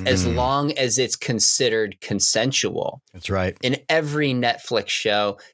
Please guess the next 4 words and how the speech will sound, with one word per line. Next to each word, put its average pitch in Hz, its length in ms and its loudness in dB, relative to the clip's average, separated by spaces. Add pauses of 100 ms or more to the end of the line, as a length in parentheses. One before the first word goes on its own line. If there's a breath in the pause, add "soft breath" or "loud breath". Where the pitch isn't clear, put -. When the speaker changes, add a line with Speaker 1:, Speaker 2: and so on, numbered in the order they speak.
(160)
Speaker 1:
TikTok 127 640 0
video, 104 400 2
social 127 600 2
media, 98 680 0